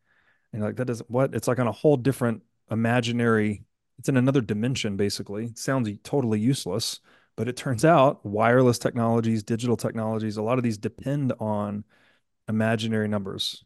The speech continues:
like, f-, to, to function. So we're, we started to break into all these other domains or these,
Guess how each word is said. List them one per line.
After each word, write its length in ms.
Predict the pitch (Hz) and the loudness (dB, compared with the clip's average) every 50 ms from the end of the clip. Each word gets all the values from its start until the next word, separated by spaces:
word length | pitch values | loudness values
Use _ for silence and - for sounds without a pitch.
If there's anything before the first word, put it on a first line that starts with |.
| _ _ | _ _
like, 160 | - 110 98 - | -10 -10 -10 -12
f-, 120 | - - - - _ _ | -14 -20 -20 -20 _ _
to, 220 | - - 120 107 - _ _ _ _ | -10 -8 -8 -8 -10 _ _ _ _
to 100 | - 120 | -14 -8
function. 500 | 107 - 139 143 - - 104 98 107 113 _ _ _ _ - - - _ _ _ _ _ _ | -4 -4 -4 -4 -4 -8 -12 -14 -14 -16 _ _ _ _ -20 -20 -20 _ _ _ _ _ _
So 220 | - - 156 147 | -2 2 4 4
we're, 260 | 143 143 147 143 143 - | 6 6 6 4 4 2
we 140 | 135 139 | 0 0
started 500 | 131 - - - 160 175 170 165 147 127 | 0 0 2 2 4 4 4 4 2 0
to 580 | - - 139 139 131 127 127 123 120 117 113 - - _ _ _ _ _ _ _ _ _ _ _ _ _ _ _ _ _ _ _ _ _ _ _ _ - | -4 -6 -2 0 2 2 2 2 2 0 -2 -4 -8 _ _ _ _ _ _ _ _ _ _ _ _ _ _ _ _ _ _ _ _ _ _ _ _ -14
break 420 | 113 113 - 127 131 143 160 160 - | -12 -4 0 2 4 4 4 4 4
into 160 | 175 151 143 | 4 4 4
all 180 | 135 131 131 127 | 4 4 4 4
these 160 | 135 120 113 | 4 2 2
other 180 | 131 123 127 | 2 2 2
domains 640 | 113 107 117 110 110 113 120 127 120 113 107 101 113 | 2 2 0 0 2 0 0 0 0 0 -2 -4 -4
or 40 | 117 | -4
these, 180 | 120 117 123 | -4 -2 -2